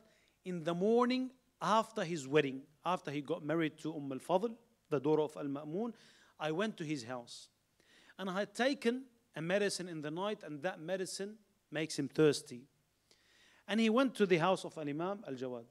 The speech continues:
He said, "And I stayed for long." This is the first mistake, by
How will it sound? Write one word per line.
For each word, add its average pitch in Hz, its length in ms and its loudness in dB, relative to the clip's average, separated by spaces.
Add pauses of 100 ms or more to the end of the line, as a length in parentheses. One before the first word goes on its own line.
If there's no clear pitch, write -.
(120)
He 131 100 -16
said, 220 200 2
"And 214 120 -2
I 185 80 -4
stayed 214 560 2
for 160 200 -2
long." 131 440 -2 (1000)
This 156 120 -6
is 170 300 -2
the - 80 -8
first 165 380 2 (120)
mistake, - 440 -10 (840)
by 160 400 2